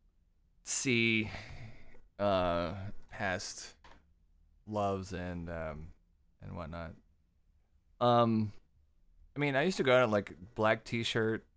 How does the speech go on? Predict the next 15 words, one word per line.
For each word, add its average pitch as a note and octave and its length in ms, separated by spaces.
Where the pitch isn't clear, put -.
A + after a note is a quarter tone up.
uh, F#2+ 300
black G2 320
pants, G2+ 440
and F#2+ 340
black F#2 260
shoes. G2+ 460
Like, F2+ 160
it D#2+ 260
was, F2 640
like, F#2 160
it - 40
was F2 160
nothing. F#2 460
But, F#2+ 300
um, G#2 680